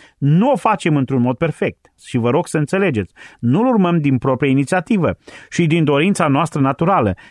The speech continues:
ci-L urmăm pentru că Dumnezeu, în harul Său suveran, ne-a transformat în urmași. Niciodată în Scriptură termenul de ucenic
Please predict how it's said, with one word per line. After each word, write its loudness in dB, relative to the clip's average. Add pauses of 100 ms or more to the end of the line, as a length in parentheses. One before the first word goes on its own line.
(120)
ci-L 0
urmăm 2
pentru 0
că 0
Dumnezeu, 2
în 2
harul 2
Său -2
suveran, 0 (280)
ne-a 2
transformat 0
în 0
urmași. -6 (880)
Niciodată 0
în 0
Scriptură 0
termenul 0
de 2
ucenic 0